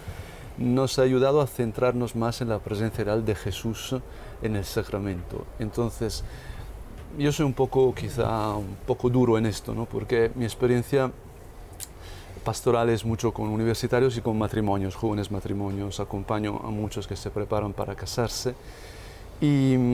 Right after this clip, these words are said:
y después acompaño familias, familias después. Entonces, eso de la comunidad <clears throat> por sí solo no aguanta. Mi experiencia es que hay que subrayar mucho el tema de la comunidad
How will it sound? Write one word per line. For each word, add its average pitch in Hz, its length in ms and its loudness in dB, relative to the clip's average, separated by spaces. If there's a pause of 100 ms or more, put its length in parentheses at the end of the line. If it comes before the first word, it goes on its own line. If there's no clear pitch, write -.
(200)
y 147 100 0
después 117 300 2
acompaño 110 460 0
familias, 101 640 -4
familias 101 500 0
después. 90 580 -6 (640)
Entonces, 131 300 0
eso 139 200 4
de 175 100 6
la 160 100 4
comunidad 139 480 2 (280)
<clears throat> 131 480 -4
por 123 140 2
sí - 160 -2
solo 131 280 4
no 113 160 4
aguanta. 104 460 0 (220)
Mi 120 200 2
experiencia 123 600 2
es 107 120 -2
que 113 160 0
hay 104 100 2
que 107 140 -4
subrayar 120 560 4
mucho 135 300 2
el 107 80 2
tema 117 240 2
de 113 80 2
la 110 100 2
comunidad 104 500 -2